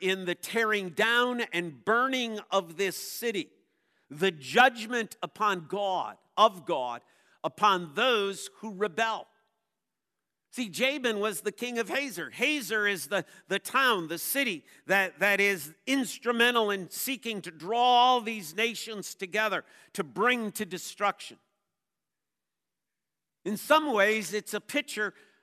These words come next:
of the final judgment. It's the picture of the coming of Jesus Christ and the throwing of Satan into the pit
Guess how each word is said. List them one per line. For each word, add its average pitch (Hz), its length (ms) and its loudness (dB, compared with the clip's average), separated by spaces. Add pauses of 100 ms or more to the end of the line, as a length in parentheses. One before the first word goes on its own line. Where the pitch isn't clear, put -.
(540)
of 220 120 2
the 208 100 0
final 233 400 4
judgment. 175 500 2 (160)
It's 190 240 -4
the 190 160 -10
picture 220 600 -4 (280)
of 190 140 -2
the 190 100 -6
coming 247 440 2
of 190 100 -6
Jesus 202 540 -12
Christ - 720 -2 (800)
and 175 100 -4
the 180 60 -2
throwing 247 480 4
of 175 100 -2
Satan 233 640 0 (380)
into 208 400 0
the 180 100 -2
pit - 640 2